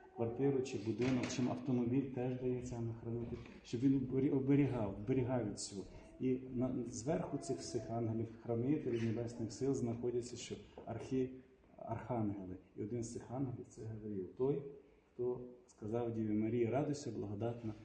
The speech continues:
Господь з тобою». Не Михаїл прийшов, так? А той, кого ми зображаємо з, е, з квітками, який, який прийшов до Діви Марії і з-, їй сказав цю, сказав цю благову звістку, що вона буде Дівою Марії, що вона буде матір'ю Христа.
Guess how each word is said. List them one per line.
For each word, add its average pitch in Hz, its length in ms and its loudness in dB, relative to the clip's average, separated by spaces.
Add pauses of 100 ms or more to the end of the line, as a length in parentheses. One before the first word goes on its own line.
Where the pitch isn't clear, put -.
(160)
Господь 104 340 -8
з - 60 -10
тобою». 90 320 -10 (400)
Не 120 160 4
Михаїл 139 420 8
прийшов, 95 400 -4 (100)
так? 123 140 -4 (500)
А 110 160 0
той, 151 440 0
кого 139 220 4
ми 135 80 4
зображаємо 123 760 2
з, 113 180 -4
е, 113 460 -4
з - 100 -8
квітками, 113 680 0 (360)
який, 113 340 -2
який 117 240 0
прийшов 113 400 -4
до 104 80 0
Діви 104 300 2
Марії 117 500 2
і 113 160 2
з-, 107 300 -4
їй 123 120 0
сказав 117 360 -2
цю, 120 240 -8
сказав 123 380 -4
цю 113 140 -4
благову 101 420 0
звістку, 123 380 0 (100)
що 104 80 -4
вона 117 300 0 (280)
буде 110 180 2
Дівою 110 340 2
Марії, 95 260 0 (420)
що - 180 -8
вона 120 160 0
буде 120 220 2
матір'ю 113 420 0
Христа. - 380 -8